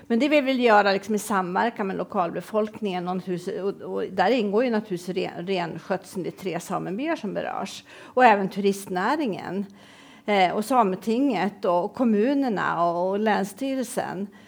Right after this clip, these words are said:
Eh, och det är målet. Men alltså, och, och vi har startat upp så att vi, jag tycker att i, i min, min synsätt är så att vi har försökt göra en samverkansprocess. Eh, om att vår, vår tanke är ju att vi ska försöka bilda en nationalpark, men det är faktiskt inte bestämt än. Och det är inte bestämt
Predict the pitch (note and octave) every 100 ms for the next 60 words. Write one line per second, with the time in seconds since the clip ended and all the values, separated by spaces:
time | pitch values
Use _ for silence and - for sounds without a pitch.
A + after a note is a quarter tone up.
0 | - _ G#3+ F#3+ D#3+ C3 B1 - - -
1 | A#3 C#4 D#4 A3 F#3 F#3+ G3 A3+ A#3 A#3
2 | A#3 - A3+ A#3 A3+ A#3 - - A3+ B3
3 | B3+ B3+ B3+ D#4+ F#4+ - A#3 A3 A3+ -
4 | A#3+ C#4+ C4+ C4+ B3+ - - - A3 -
5 | C4+ C4 F4+ F4 - C4 D4 D4 D#4 A3+
6 | A#3 A3 G3 G3+ G3+ G#3 G3 - C4+ D#4+
7 | - C#4 G3+ F#3 F#3+ G#3+ F3+ E3+ - F3
8 | - F3 F#3 F#3+ - - - - - -
9 | - - A3 G3+ F#3 F3+ E3 - C3 A#2+
10 | - - C4 A#3 A3 G#3 A3 - - G#3
11 | A#3 C4+ C4 - A3 B3+ B3 C4 A#3 A#3
12 | F#4 C4+ A#3+ A#3 A3 A3 A3 G#3+ A3 G#3
13 | G3+ G3+ F3+ F3+ F#3 - A3 G3 G3+ D4
14 | G3 - G#3+ G3+ A3+ C4+ A3+ A3+ G#3+ G3
15 | G3+ - C#4+ C4+ A3+ - - E3+ F#3+ G3+
16 | G#3+ G3+ A3+ C4 B3+ G#3+ G3